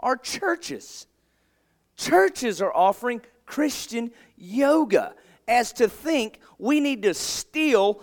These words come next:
the meditational practices of Eastern philosophy to get people into church. Well, I got an idea. Why don't we offer some outreach courses and let's call it Christian Mormonism? Maybe that'll draw 'em in, all right? Maybe we should,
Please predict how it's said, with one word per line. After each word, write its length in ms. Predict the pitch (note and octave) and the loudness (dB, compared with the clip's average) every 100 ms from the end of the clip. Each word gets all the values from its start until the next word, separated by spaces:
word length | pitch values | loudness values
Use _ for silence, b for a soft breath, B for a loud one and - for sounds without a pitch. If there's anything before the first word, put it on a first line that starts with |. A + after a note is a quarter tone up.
| B | B
the 80 | - | -6
meditational 880 | G3 A3+ D4 C#4 - C4+ - A#3 F#3+ _ - | -2 2 2 2 2 2 0 -6 -8 _ 0
practices 600 | C#4 C#4+ C#4+ F3 G#3 G3 | 2 2 -2 -6 -4 -4
of 120 | C#3 - | -8 -8
Eastern 460 | C#4 C#4 - A#3 | -8 -6 -6 -8
philosophy 800 | - G#3+ G3+ B3+ D#4+ - F#3+ G#3 B B | -4 0 4 4 2 -4 -6 -8 B B
to 80 | - | -6
get 260 | A#3+ E4 - | 0 0 2
people 340 | C4+ D4+ D#4 | 2 4 4
into 140 | D4+ D4+ | 2 2
church. 600 | - F4 C#4+ - - - _ _ _ _ _ _ _ _ _ _ _ _ | 6 6 4 -4 -12 -12 _ _ _ _ _ _ _ _ _ _ _ _
Well, 140 | - - | -10 -4
I 240 | B3+ B3 | 0 0
got 180 | B3 G#3 | 2 0
an 120 | C#3 | 0
idea. 320 | A#2+ A2+ F#3+ A#3+ B - | -6 0 0 0 B 2
Why 180 | - | 4
don't 160 | D#4 A3+ | 4 2
we 160 | A#3+ A3+ | -4 2
offer 340 | G3 A3+ A3+ | 4 4 0
some 200 | - F#3 | -6 -4
outreach 460 | G3+ F3+ F3 E3 - | -2 -2 -4 -8 -8
courses 460 | F3 F#3+ - A3+ B B | -6 -4 -6 -12 B B
and 160 | G3+ | 4
let's 180 | C#4+ D#4 | 6 6
call 280 | - D4 C4 | 6 6 6
it 100 | - | 4
Christian 480 | - C4+ - A3 F#3+ | -2 -2 -2 -6 -4
Mormonism? 720 | G3+ G#3 D#3+ A#2 G2+ A#2 - _ _ _ _ _ _ | 0 0 -2 -8 -12 -18 -20 _ _ _ _ _ _
Maybe 300 | - C4+ C#4 | -6 -4 -2
that'll 260 | G#3 G#3+ G#3 | 0 2 0
draw 400 | D3 F3 E3+ D3 | -2 0 2 0
'em 80 | B2 | -2
in, 260 | A#2+ D#3+ _ _ _ _ - | -12 -18 _ _ _ _ -18
all 60 | G#3+ | -16
right? 120 | - _ _ _ _ _ | -16 _ _ _ _ _
Maybe 320 | G#3+ D4+ D4 | 0 2 2
we 160 | B3+ C#4+ | 0 -2
should, 260 | - A3 | -4 -8